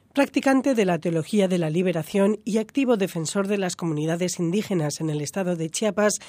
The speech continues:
recordaba esa época como una de las más difíciles de su vida. Según Ruiz, ganaderos, comerciantes, profesionales y políticos seguían actuando frente a los indígenas como los antiguos encomenderos. Durante más de la mitad del siglo veinte, por ejemplo,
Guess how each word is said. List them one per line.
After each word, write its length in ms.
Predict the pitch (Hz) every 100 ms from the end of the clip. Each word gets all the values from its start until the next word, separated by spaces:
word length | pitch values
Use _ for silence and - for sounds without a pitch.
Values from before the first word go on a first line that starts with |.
| - - -
recordaba 560 | 269 269 208 185 165 165
esa 240 | - 208
época 380 | 170 165 175 180
como 240 | 180 165
una 240 | 175 226 220
de 140 | 180
las 180 | 160 151
más 240 | 202 254
difíciles 560 | 190 170 180 - 165 160
de 100 | 160
su 140 | -
vida. 400 | 170 156 139 127 - - - - - -
Según 380 | - 277 294 208
Ruiz, 320 | 208 220 196
ganaderos, 640 | 175 147 151 185 185 202
comerciantes, 720 | - 151 139 180 175 175 185 190
profesionales 760 | 170 156 - 170 185 190 -
y 60 | 226
políticos 600 | 208 190 202 214 208 - - - -
seguían 440 | 294 240 240 233
actuando 440 | 220 220 208 220
frente 300 | 220 226 220
a 40 | 214
los 200 | 208 196
indígenas 520 | 180 196 208 202 208
como 280 | 240 233 240
los 200 | 240 -
antiguos 540 | 175 185 165 170 -
encomenderos. 840 | 202 175 175 175 175 202 165 156 - _
Durante 340 | 262 240 233 220
más 220 | 226 226
de 80 | 247
la 80 | 220
mitad 280 | 190 220
del 140 | 202 175
siglo 320 | - 220 185
veinte, 380 | 165 185 185 196
por 160 | 156
ejemplo, 480 | 143 180 175 190 185